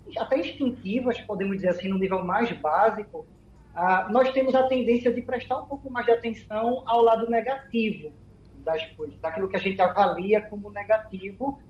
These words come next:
ah, por uma questão instintiva de sobrevivência, de defesa, que vai despertar na gente alguns neurotransmissores, a-, adrenalina, cortisol,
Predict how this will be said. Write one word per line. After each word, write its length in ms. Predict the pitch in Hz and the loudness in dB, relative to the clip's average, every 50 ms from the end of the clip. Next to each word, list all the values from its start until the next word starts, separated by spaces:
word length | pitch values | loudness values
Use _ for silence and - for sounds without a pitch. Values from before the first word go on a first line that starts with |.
| - - - _ - - - | -20 -20 -20 _ -16 -4 2
ah, 600 | 190 196 202 202 202 202 208 208 208 - - - - | 6 8 10 10 10 10 10 8 6 2 -2 4 8
por 200 | 269 262 262 269 | 8 10 10 10
uma 220 | 269 277 285 277 | 8 8 6 6
questão 800 | - 277 269 269 - - 247 247 254 262 269 277 285 285 - - - - - - - | 6 4 4 4 4 6 6 8 8 10 10 10 8 8 6 2 -6 -20 -20 -14 -12
instintiva 960 | - - - 285 - - 254 254 262 262 226 - 254 254 254 254 - - - - - - - | -8 -6 -4 -4 0 4 4 6 6 6 6 6 6 6 4 4 0 -4 -10 -20 -20 -14 -4
de 200 | 208 226 233 233 | 0 2 2 4
sobrevivência, 1120 | 233 240 - 226 233 240 247 214 180 202 214 220 220 226 226 - 240 226 226 226 226 - - - - - | 4 4 4 6 6 6 6 4 2 2 2 2 2 2 2 2 2 4 4 2 0 -6 -12 -18 -18 -14
de 100 | - 208 | -4 4
defesa, 880 | 190 233 233 233 233 226 202 202 202 202 208 202 208 220 226 226 226 220 - - - | 6 6 6 6 6 4 4 6 6 6 6 6 6 4 4 4 2 -4 -14 -10 -8
que 80 | 240 | -2
vai 220 | - 214 208 226 - | 0 2 2 2 0
despertar 440 | 247 - - 254 240 - 226 226 226 | -2 -2 -2 -2 0 2 2 2 2
na 140 | 226 226 | 2 2
gente 580 | 190 165 208 214 208 208 202 - - 208 208 - - - - - | 2 2 2 2 2 2 0 -2 -4 -8 -8 -8 -12 -20 -6 -2
alguns 380 | 208 214 208 240 262 233 226 | 0 2 2 4 2 4 4
neurotransmissores, 1300 | 226 233 233 233 233 233 233 233 226 214 233 226 - - 240 226 226 226 220 220 220 208 214 214 202 180 | 4 4 4 4 4 4 4 4 4 2 0 -2 0 2 4 6 6 6 6 6 6 4 4 2 2 0
a-, 220 | 208 208 202 - - - | -2 -2 -4 -6 -8 -8
adrenalina, 1000 | 190 190 175 202 214 220 220 220 208 208 220 233 233 233 233 233 226 214 196 190 - | -8 -6 -4 -4 -2 0 0 0 0 -2 -2 -2 0 2 2 2 0 -2 -6 -8 -6
cortisol, 1000 | 214 202 - - 233 208 - - - 220 220 226 226 226 226 220 226 233 233 | -6 -8 -8 -8 -14 -14 -6 0 2 4 6 6 6 6 6 6 6 4 2